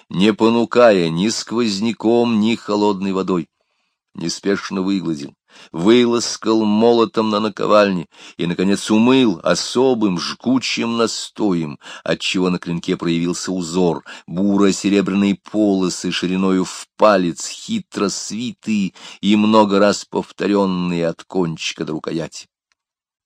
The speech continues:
Волкодав не нашёл на мече никакого клейма. Понимающему человеку это уж само по себе говорило кое о чём. Волкодав слыхал от отца. Великие мастера прежних веков никак не помечали свои клинки,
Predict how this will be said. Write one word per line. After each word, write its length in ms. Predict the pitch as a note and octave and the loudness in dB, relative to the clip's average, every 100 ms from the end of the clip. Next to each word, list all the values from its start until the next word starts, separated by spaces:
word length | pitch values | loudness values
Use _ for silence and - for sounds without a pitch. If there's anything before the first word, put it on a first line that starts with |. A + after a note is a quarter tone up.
| _ - | _ -12
Волкодав 800 | D#2+ A2 B2+ B2+ D3 D#3 E3+ - | -2 0 0 0 2 4 2 2
не 120 | D3+ | -4
нашёл 480 | D3+ C#3+ - D#3+ D3+ | -2 -2 0 0 0
на 120 | D3 | -2
мече 420 | C#3+ C#3 - D3+ | -2 -4 -4 -4
никакого 640 | C#3+ C#3 - B2 C#3 B2+ B2+ | -4 -6 -8 -6 -4 -4 -4
клейма. 580 | B2 B2 A#2+ G2 D2 - _ _ _ - _ _ | -6 -6 -2 -2 -2 -6 _ _ _ -20 _ _
Понимающему 1000 | E2+ G2 A2+ C3 C#3 C#3+ C3 - C3 C3+ C3 | -4 -2 4 8 8 6 2 -2 -2 -2 -2
человеку 680 | - C3 B2+ C3 C3 - | 0 2 4 4 4 2
это 160 | A2+ A#2+ | 0 0
уж 120 | A2 | -4
само 340 | - A2 A2 | -2 0 0
по 100 | G#2 | -2
себе 560 | G#2+ - F2 F#2 G2+ G#2 | -6 -6 -2 2 4 4
говорило 440 | G#2 A2 G#2+ G#2 | 2 2 2 -2
кое 360 | G2 G2+ G2 F#2+ | -2 -2 -2 -2
о 40 | |
чём. 540 | F2 - F#2+ F2+ E2 C#2 - - - - | -4 -4 -2 -2 -4 -10 -20 -20 -20 -8
Волкодав 600 | E2 E2+ F2 F2+ F#2+ F#2 | -6 -4 -2 2 4 2
слыхал 540 | - F2 - A#2 A2+ | -2 -6 0 0 0
от 160 | D2+ D#2 | -2 -10
отца. 520 | C2+ - E2 D2 B1 _ _ - - | -10 -10 -6 -6 -8 _ _ -20 -10
Великие 560 | E2 E2 F2 D#2+ E2+ | -6 -2 -2 0 -2
мастера 600 | E2 E2 - F2+ F2+ F2+ | 0 -2 -4 0 2 2
прежних 600 | E2 F2 F2+ F2 D#2+ D#2+ - | 2 0 2 0 -2 -4 -4
веков 460 | E2 F2+ F2+ E2+ | -4 0 0 0
никак 440 | F2+ E2 F2+ F2 F2 | -4 0 2 2 -2
не 100 | D#2+ | -6
помечали 640 | E2 E2 - G#2+ A#2 F2 | -6 -6 -4 0 0 0
свои 340 | D2 - D2 C#2+ | -6 -8 -8 -10
клинки, 580 | C#2 C#2+ - C#2 C2+ | -12 -14 -14 -14 -14